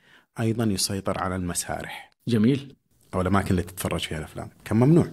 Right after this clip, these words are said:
Speaker 2: مهم.
Speaker 1: لأنهم يشوفوا إنك أنت الآن إذا توسعت واستوليت على كل ال-،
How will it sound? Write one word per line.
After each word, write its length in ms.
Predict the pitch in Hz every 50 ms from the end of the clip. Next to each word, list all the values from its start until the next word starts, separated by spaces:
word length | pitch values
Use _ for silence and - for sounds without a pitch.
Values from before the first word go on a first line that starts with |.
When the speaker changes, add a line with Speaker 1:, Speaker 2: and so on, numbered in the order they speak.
| - - -
Speaker 2:
مهم. 280 | 139 123 156 135 - - - - _ _ _ _ _ _ _ _ _ _ _ _
Speaker 1:
لأنهم 460 | 104 90 95 107 107 104 101 110 113 110
يشوفوا 340 | - - 127 113 - 113
إنك 280 | 107 107 101 98 - -
أنت 180 | 120 101 - 107
الآن 320 | 98 - - 123 110 107
إذا 200 | 98 104 98 101
توسعت 640 | - - 101 95 - - - - 131 107 110 -
واستوليت 760 | 107 98 92 - - 110 107 - - - 98 98 104 110 107 -
على 180 | 87 95 87
كل 300 | - - 131 117 113 107
ال-، 840 | 101 95 95 92 92 92 92 90 90 87 87 87 85 85 - -